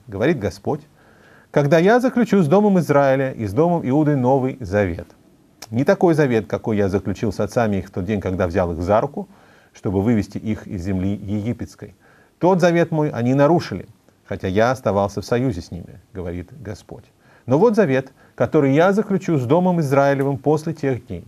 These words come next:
говорит Господь. Вложу закон мой во внутренность их,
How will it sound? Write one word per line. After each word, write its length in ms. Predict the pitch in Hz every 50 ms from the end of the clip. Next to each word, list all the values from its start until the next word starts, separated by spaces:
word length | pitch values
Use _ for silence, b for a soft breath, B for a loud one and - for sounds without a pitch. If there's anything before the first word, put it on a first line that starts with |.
| 107
говорит 420 | 90 85 87 87 87 87 92 95 - _
Господь. 520 | 127 110 95 98 92 - _ - - - _ _ _ B B B B B B B B B
Вложу 280 | 113 123 147 139 175
закон 340 | 196 208 196 - - 160 143
мой 240 | 139 139 143 147 143 -
во 180 | - 107 120 117
внутренность 640 | 110 120 131 139 139 123 104 95 95 92 - - -
их, 320 | 104 113 107 - - _